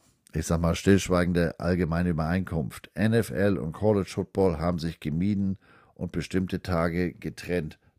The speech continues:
belassen oder besessen. Historisch gesehen hat man da Hand in Hand gearbeitet. Ähm, man darf ja auch nicht vergessen, College Football ist ja sozusagen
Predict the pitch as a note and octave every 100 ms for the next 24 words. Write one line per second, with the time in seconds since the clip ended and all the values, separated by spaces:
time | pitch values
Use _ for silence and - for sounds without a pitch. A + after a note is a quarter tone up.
0 | - D2+ D2 - A#1+ G1+ - D2 - C#2+
1 | - F2 - B1 - _ _ _ _ _
2 | _ _ - - _ _ - A2+ - D3+
3 | C#3+ A#2+ G#2+ A#2 A#2+ G#2+ G#2+ G2+ F#2+ F#2
4 | E2+ - - F2+ D#2+ D#2 F#2+ F2+ E2 -
5 | D2 C2+ - - - - D#2 D2+ D2 C2+
6 | - - _ _ _ _ _ _ _ _
7 | _ _ _ _ _ E2 F2+ F2+ G2+ A2+
8 | E2+ G2+ F#2+ G2 F#2 G2 F2+ E2+ C2+ G2
9 | G#2+ - A2 - E2 C#2+ - G2 F#2+ E2+
10 | G2 - E2+ F#2 F2 E2+